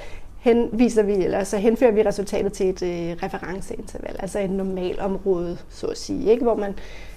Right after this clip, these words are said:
øh, man har som typisk mål på raske mennesker, og så har man sagt, "Nå, men, øh, femoghalvfems procent af raske mennesker, de ligger inden for det her interval,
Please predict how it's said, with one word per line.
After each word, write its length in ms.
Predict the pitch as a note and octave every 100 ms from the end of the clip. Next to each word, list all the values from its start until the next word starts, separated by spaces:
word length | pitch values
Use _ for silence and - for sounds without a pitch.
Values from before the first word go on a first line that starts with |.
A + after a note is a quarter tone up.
| -
øh, 460 | G#3+ G#3 F#3+ F#3 F#3
man 180 | G#3
har 140 | G#3+ G3+
som 180 | G#3 F#3
typisk 340 | - A3+ G#3+
mål 180 | A3+ F#3
på 100 | A3
raske 360 | A#3 D#4 -
mennesker, 360 | E4 D#4 D#4+ D#4
og 260 | D4 - A#3+
så 100 | A#3+
har 80 |
man 80 | A3+
sagt, 280 | A3+ F#3+ F#3+
"Nå, 120 | G3+
men, 200 | G3 G3
øh, 320 | F#3 F3+ F#3+
femoghalvfems 600 | - A#3 A3 G#3 F#3+ -
procent 340 | - G3 G#3 G3
af 60 |
raske 300 | G3+ A3+ -
mennesker, 360 | B3 A3 G#3+ G#3+
de 80 | G3+
ligger 280 | G3 F#3+ F#3
inden 200 | G3 F#3+
for 120 | G3
det 140 | A3
her 120 | G3+
interval, 440 | F3+ - G3 A#3+